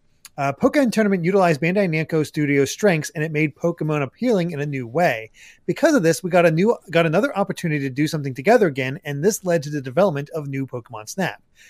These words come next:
We were able to talk to the developers of the original game,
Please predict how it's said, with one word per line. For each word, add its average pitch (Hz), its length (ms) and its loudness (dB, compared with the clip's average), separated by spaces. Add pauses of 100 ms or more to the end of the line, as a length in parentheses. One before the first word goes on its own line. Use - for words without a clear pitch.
(140)
We 180 140 4
were 196 100 4
able 180 80 2
to - 20 -2
talk 180 220 0
to 170 80 -2
the 147 60 -4
developers 170 480 2
of 131 80 -12
the 143 80 -6
original 131 300 -4
game, 208 380 2